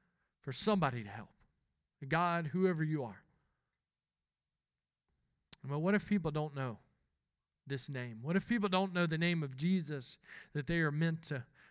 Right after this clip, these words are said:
call out to for salvation? I can tell you right now that there are people on this planet that don't know the name of Jesus and won't ever hear it unless we, as a church, go and serve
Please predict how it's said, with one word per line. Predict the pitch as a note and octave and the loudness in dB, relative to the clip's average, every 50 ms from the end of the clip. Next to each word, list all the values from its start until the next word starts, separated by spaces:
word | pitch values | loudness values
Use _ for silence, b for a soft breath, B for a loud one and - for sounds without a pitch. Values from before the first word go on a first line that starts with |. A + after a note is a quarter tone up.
| b b | b b
call | - E3+ E3 D#3 D3+ | -2 0 0 2 2
out | D3+ D3 D3 D3 - | 2 0 0 -4 -4
to | - E3 D#3+ C#3+ | -2 -2 -2 -2
for | B2+ C#3+ C#3+ | -2 -6 -8
salvation? | - - D#3+ C#3+ C#3+ C#3 C#3+ D3 D3 B2+ - - B2 A2 G#2 _ _ _ _ _ _ _ _ _ _ _ _ _ _ _ _ _ _ _ _ _ _ _ _ _ _ _ _ _ _ _ _ _ _ _ _ _ _ _ _ _ _ - - | -6 -2 -2 -2 0 0 -2 -4 -4 -4 -6 -10 -12 -16 -20 _ _ _ _ _ _ _ _ _ _ _ _ _ _ _ _ _ _ _ _ _ _ _ _ _ _ _ _ _ _ _ _ _ _ _ _ _ _ _ _ _ _ -6 0
I | E3+ | 0
can | F3+ E3 | 2 4
tell | G3 G#3 | 6 6
you | G3+ F#3+ | 6 8
right | F3+ F3 F3 | 6 4 4
now | E3+ E3+ E3+ D#3+ | 4 2 2 2
that | D3 D3+ - | 0 -4 -4
there | E3 E3+ E3+ D#3+ | -2 -2 0 0
are | D3 | -2
people | - - F#3 F3+ D#3 D#3+ D#3 | -2 -2 -4 -2 -2 -2 -6
on | D#3+ D3+ C#3+ | -6 -6 -6
this | C3+ - | -8 -10
planet | - - D#3 D#3 D3 C3+ B2+ - | -8 -4 -4 -4 -4 -4 -6 -8
that | C#3 B2+ | -10 -6
don't | C3+ C#3+ D#3 D3 | -6 -6 -4 -4
know | D3 D3 | -4 -4
the | C#3+ C#3 | -4 -4
name | C3+ C#3+ D3 C#3 | -4 -4 -4 -4
of | B2+ A#2+ | -6 -6
Jesus | A#2 C3+ D3+ D3 A2+ G#2 - - - - _ _ B B B B B B B B | -6 -6 -6 -8 -8 -12 -14 -16 -16 -18 _ _ B B B B B B B B
and | B2+ C3+ C#3+ | -8 -6 -4
won't | D3 D#3 D3 | -4 -2 0
ever | D3+ D3 D3+ D3 | 0 0 0 -2
hear | - - F#3 F#3+ F3 D3 | -4 -2 0 0 2 0
it | B2 A2+ | 0 -4
unless | B2 B2 C3 C3+ C3 - - | -6 -8 -6 -6 -6 -8 -6
we, | D3 D#3 E3 D#3+ C3+ A#2+ - - _ b b b b b b b b b b | -2 0 0 0 0 -4 -8 -14 _ b b b b b b b b b b
as | B2+ A#2+ A#2+ | -8 -8 -8
a | A2+ | -6
church, | - - F3+ E3+ D3 B2+ - - - - - - _ _ _ _ _ _ _ _ _ _ - A#2+ | -4 -2 0 0 -2 -2 -6 -10 -12 -12 -12 -14 _ _ _ _ _ _ _ _ _ _ -16 -6
go | A#2+ C3 A#2+ G2+ F#2+ - _ _ _ _ _ _ _ _ _ _ _ _ _ _ _ _ _ _ _ _ _ _ _ _ _ _ | -4 -4 -4 -4 -10 -16 _ _ _ _ _ _ _ _ _ _ _ _ _ _ _ _ _ _ _ _ _ _ _ _ _ _
and | A2+ A2 | -18 -12
serve | - - D#3 C#3+ A#2 G#2 G#2+ | -6 -4 -4 -4 -4 -6 -10